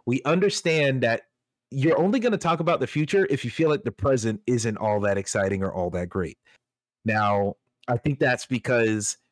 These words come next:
when they look around, when Sony looks around right now, they look at all the developers, and most of them, if not all of them, have been working on some type of games as a service thing, or they're working on a really cool single player game that's another two years out, three years out.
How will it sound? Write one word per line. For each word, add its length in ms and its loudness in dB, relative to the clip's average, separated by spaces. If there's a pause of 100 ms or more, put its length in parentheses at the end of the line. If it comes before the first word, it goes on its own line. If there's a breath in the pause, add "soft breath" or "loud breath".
(140)
when 160 0
they 180 0
look 240 0
around, 500 0
when 120 0
Sony 340 2
looks 200 0
around 220 0
right 180 0
now, 200 0
they 120 0
look 180 0
at 60 2
all 120 2
the 100 0
developers, 540 -4 (360 soft breath)
and 160 2
most 340 2
of 100 -2
them, 180 0
if 120 -4
not 180 -2
all 200 0
of 60 -4
them, 140 -2
have 120 -4
been 160 -2
working 320 -2
on 200 -2
some 180 -4
type 240 -4
of 260 -6 (160)
games 300 -4
as 100 -10
a 60 -6
service 380 0
thing, 440 0 (480 loud breath)
or 440 2 (180 loud breath)
they're 140 4
working 360 0
on 140 4
a 60 2
really 220 2
cool 160 -2
single 240 -4
player 220 0
game 360 -2 (260 soft breath)
that's 380 -2
another 440 0
two 240 0
years 340 -2
out, 300 -4
three 200 -2
years 240 -4
out. 280 -4